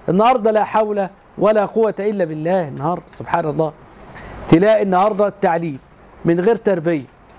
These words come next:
طلع علينا الدكتور اللي بيسرق أعضاء، ما دكتور أهو، تعليم بس من غير دين وتربية. وال-، والمحامي المزور،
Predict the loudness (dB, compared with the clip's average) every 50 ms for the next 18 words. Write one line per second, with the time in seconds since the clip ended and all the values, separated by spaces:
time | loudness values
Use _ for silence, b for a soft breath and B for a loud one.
0 | -20 -4 0 2 2 4 2 2 2 0 0 2 0 0 0 -2 -4 -4 -4 -6
1 | -6 -2 0 0 0 2 0 0 0 0 0 0 0 -2 -4 -2 -2 -2 -2 -4
2 | -2 -4 -4 -4 -6 -8 _ _ _ -6 -4 -4 -4 -6 -2 0 2 4 4 4
3 | 4 4 2 0 -2 -8 _ _ _ _ _ _ _ -6 -2 -2 0 0 0 0
4 | 0 0 0 -2 -2 -2 -2 -2 -2 0 0 0 0 -2 -2 -4 -2 -2 0 0
5 | 0 0 0 -2 -2 -2 -2 -2 -2 -2 -4 -12 -20 -20 -20 -20 -20 -20 -20 -20
6 | -8 -2 0 2 2 2 2 2 2 2 2 2 2 2 2 0 0 0 -2 -2
7 | 0 0 0 0 -2 -4 -6 -4 -2 -2 -2 0 -2 0 -2 -4 -4 -2 -2 -2
8 | 0 0 0 -2 -2 -4 -8 -10